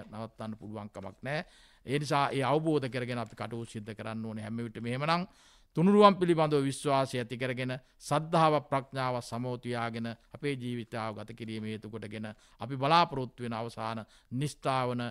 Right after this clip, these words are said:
නිර්වාණ සම්පත්තිය උදා කරගන්න පුළුවන්කම ලැබෙනවා. ඒ නිර්වාණ සම්පත්තිය හැම දිනාටම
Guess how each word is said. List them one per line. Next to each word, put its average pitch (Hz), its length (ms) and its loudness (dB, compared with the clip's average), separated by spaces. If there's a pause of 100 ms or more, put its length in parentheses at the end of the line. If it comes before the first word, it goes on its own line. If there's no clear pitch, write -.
(200)
නිර්වාණ 123 560 -2
සම්පත්තිය 110 560 -10
උදා 107 240 -8
කරගන්න 101 380 -12
පුළුවන්කම 98 500 -14
ලැබෙනවා. 123 420 -8 (360)
ඒ 143 100 4
නිර්වාණ 165 440 4
සම්පත්තිය 120 560 -4
හැම 117 140 -4
දිනාටම 117 480 -6